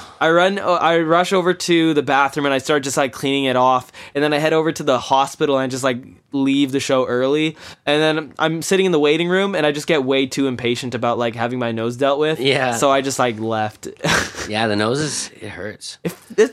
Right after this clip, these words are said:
Speaker 1: fucking sucks.
Speaker 2: I hate
Speaker 1: <laughs>
Speaker 2: getting punched in the nose or hit in the nose. It's always, like, a little bit of a deterrent. It's like, "All right, what am I doing here? That hurt." Yeah,
Speaker 1: Yeah.
Speaker 2: for sure.
Speaker 1: You just get all, like, dazed and shit.
Speaker 2: Mm-hmm.
Speaker 1: But, um, can I give you some input on the whole, like,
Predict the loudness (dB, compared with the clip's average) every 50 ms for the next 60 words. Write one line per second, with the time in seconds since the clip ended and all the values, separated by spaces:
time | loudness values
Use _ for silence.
0 | 0 _ 0 0 0 0 2 2 2 2 0 0 2 2 4 4 4 4 4 2
1 | 2 2 2 2 2 2 2 0 -2 -2 -2 -2 -4 -4 -4 -6 -6 -6 -6 -4
2 | -4 -2 -2 -2 -4 -4 -6 -8 -8 -8 -8 -8 -8 -8 -6 -6 -6 -6 -8 -8
3 | -10 -8 -8 -8 -8 -8 -8 -6 -4 -2 -2 -2 -2 -4 -6 -6 -8 -8 -8 -10
4 | -10 -10 -10 -8 -8 -8 -10 -8 -10 -10 -12 -12 -14 -12 -10 -8 -6 -6 -8 -10
5 | -12 -14 -14 -10 -6 -4 -2 -2 -2 -2 -2 -4 -4 -4 -4 -4 -4 -6 -6 -8
6 | -8 -8 -10 -12 -14 -14 -14 -14 -14 -16 -14 -14 -14 -14 -14 -16 -20 _ _ _
7 | _ _ _ _ _ _ _ -20 -20 -14 -12 -10 -10 -10 -12 -14 -16 -16 -16 -18
8 | -18 -20 -20 _ _ -8 -4 -4 -2 -4 0 0 0 2 4 4 4 2 2 0
9 | -2 -6 -6 -4 -2 0 0 -2 -2 -4 -6 -8 -8 -8 -6 -4 -4 -2 -2 -4
10 | -6 _ -20 -20 -18 -10 -4 -2 0 0 0 0 0 0 2 2 4 2 2 2
11 | 2 0 -2 -2 -6 -6 -6 -6 -6 -8 -8 -12 _ _ -20 -20 -20 -8 -4 -2
12 | 0 0 0 0 0 -2 -2 -2 -2 -2 0 0 0 0 0 0 0 0 0 0
13 | 0 0 2 2 2 2 0 -2 -6 -12